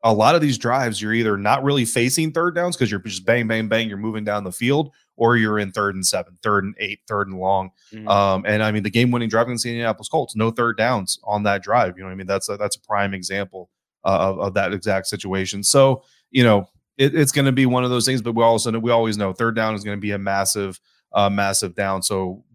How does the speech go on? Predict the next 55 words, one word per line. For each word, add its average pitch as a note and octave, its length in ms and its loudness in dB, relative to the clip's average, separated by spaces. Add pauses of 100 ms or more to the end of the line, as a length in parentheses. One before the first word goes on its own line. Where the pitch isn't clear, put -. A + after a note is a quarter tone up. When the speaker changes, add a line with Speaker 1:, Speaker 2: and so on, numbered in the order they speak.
Speaker 1:
what A2 180 2
they G2+ 320 0 (100)
come A2 220 0
up G#2 140 0
against, F#2 420 -6
third A#2 160 2
and A#2+ 100 -2
five A2 300 4
or G#2 80 -2
less F#2+ 300 -4
is, F#2 160 -10
is G2 180 -12
what G2 220 -6
you G2 40 -14
want F#2+ 320 -8
at, F#2+ 180 -2 (180)
at F#2+ 280 -4
worst. F#2+ 440 -4 (340)
Um, F#2+ 140 2
Speaker 2:
Right. G2+ 80 4
Speaker 1:
anything G2+ 320 -2
longer F#2+ 340 0
than F2+ 140 -4
that, F#2 180 0
and F#2 140 -6
you're F#2 160 -6
in, G#2 100 -12
in G2 120 -6
a F#2 60 -4
bad F#2 380 -4
situation. F#2+ 580 -2
Speaking A2 260 -2
of G#2 40 -4
being G#2+ 120 -2
in G2+ 60 -2
a G2 80 -2
bad G2 220 2
situation, G2+ 540 -4 (360)
the - 60 -20
Commanders B2+ 380 6
secondary G2+ 400 2
was G2 160 -4
in G2+ 60 -4
a G2 80 -2
very A2 480 2
bad G2 260 -2
situation G2 460 -2
against G2 180 -6
Philadelphia G2+ 440 2
Eagles G2+ 220 -4
last G#2 220 2
time G#2 180 0
we G2 60 -8
saw A2 240 -2
them. A2 180 -2